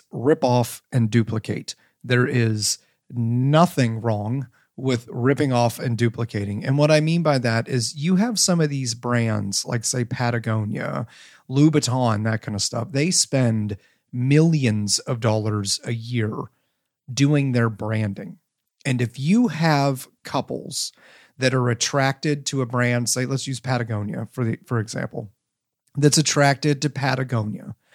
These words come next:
then you need to be on Patagonia's website. You need to be looking at their fonts. You need to be looking at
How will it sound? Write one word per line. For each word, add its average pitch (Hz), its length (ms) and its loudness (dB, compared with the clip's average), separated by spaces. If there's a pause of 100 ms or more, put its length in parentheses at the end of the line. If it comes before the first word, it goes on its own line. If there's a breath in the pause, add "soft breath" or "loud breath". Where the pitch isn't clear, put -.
(460 loud breath)
then 139 220 2
you 151 160 2
need 160 300 4
to 170 60 2
be 151 200 2
on 139 180 2
Patagonia's 127 840 2
website. 113 640 -4
You 135 180 -2
need 135 220 0
to 147 40 -4
be 147 160 0
looking 131 420 -2
at 117 120 -4
their 107 160 -8
fonts. 127 640 -2
You 135 160 -4
need 123 180 -2
to 123 60 -10
be 123 160 -2
looking 117 520 -6
at 113 460 -6